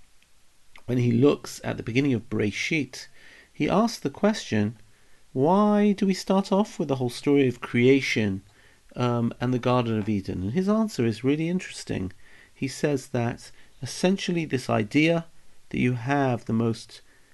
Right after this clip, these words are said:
perfect and wonderful place to live, and then through your sins you are ejected, you are exiled,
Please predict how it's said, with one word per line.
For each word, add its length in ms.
perfect 720
and 180
wonderful 400
place 380
to 120
live, 380
and 180
then 280
through 260
your 160
sins 640
you 320
are 300
ejected, 800
you 160
are 160
exiled, 840